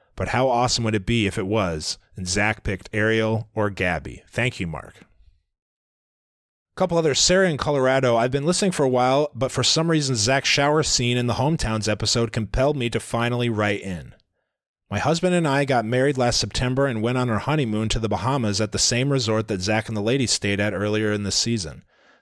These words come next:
The shower scene in the Hometowns episode was from the Bahamas resort. I paused it and rewound because it looked so familiar to me. My husband and I had a lot of discussion about the see-through shower when we were there, so it stuck out. And just in case y'all still care, the body wash was in little bottles on the left side of the shower,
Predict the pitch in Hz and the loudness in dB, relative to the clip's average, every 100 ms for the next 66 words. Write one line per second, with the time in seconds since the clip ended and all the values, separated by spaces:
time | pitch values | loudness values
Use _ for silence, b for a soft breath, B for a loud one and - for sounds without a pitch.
0 | - 98 - 143 165 - 156 143 123 135 | -6 -2 2 2 2 2 0 0 0 0
1 | 175 170 117 104 107 110 - 107 120 143 | 0 0 0 0 0 0 0 0 0 -4
2 | b b - 117 107 131 131 127 120 120 | b b -4 -4 -2 -2 -2 -2 0 -2
3 | 135 143 147 135 113 127 120 156 - - | 0 0 2 0 0 0 2 0 -2 -8
4 | b b b b - 101 - 180 151 135 | b b b b -6 -4 0 0 2 0
5 | 120 123 120 151 143 117 113 110 107 - | 0 0 2 2 2 0 -2 0 0 0
6 | 123 - 117 170 131 - 73 - b b | -2 0 0 2 0 -4 -12 -16 b b
7 | b - 92 139 143 131 120 120 117 110 | b -10 -2 0 0 0 0 2 2 2
8 | 120 135 - - 139 - 110 107 98 - | 2 0 0 0 -2 -2 -2 -2 -2 0
9 | 135 127 117 - 131 131 104 104 101 101 | 0 0 -2 0 2 0 0 -2 0 0
10 | 101 107 - 104 92 - 117 - 117 - | 0 0 0 -2 -4 -2 -2 0 -2 -2
11 | - b b b - 113 127 147 151 127 | -8 b b b -6 -2 0 0 0 0
12 | 131 127 120 107 - 120 113 110 110 101 | 0 0 -2 -2 -2 -2 -2 -2 0 -2
13 | 92 104 120 117 117 107 107 104 98 101 | -2 0 0 0 0 0 -2 -2 -2 -2
14 | 104 123 120 107 110 113 107 101 98 110 | 0 0 0 0 0 0 -2 -4 -2 -2
15 | - 107 101 - 98 95 | -2 -2 0 -2 0 0